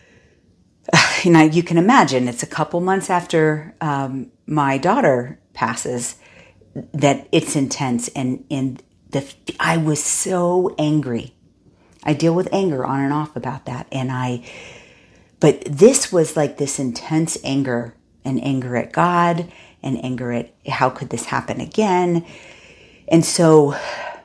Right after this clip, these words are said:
I overwhelmingly went into this sweat lodge with the intent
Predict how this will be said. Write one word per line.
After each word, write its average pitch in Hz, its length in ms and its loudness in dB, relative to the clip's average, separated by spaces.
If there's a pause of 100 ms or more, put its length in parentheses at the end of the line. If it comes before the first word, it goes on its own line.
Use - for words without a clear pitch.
(540)
I 151 480 2 (280)
overwhelmingly 156 1400 4 (300)
went 156 420 0
into 147 360 -2
this 127 220 -4
sweat - 440 -6
lodge 127 320 -4
with 139 200 -4
the 196 140 4
intent 233 640 -2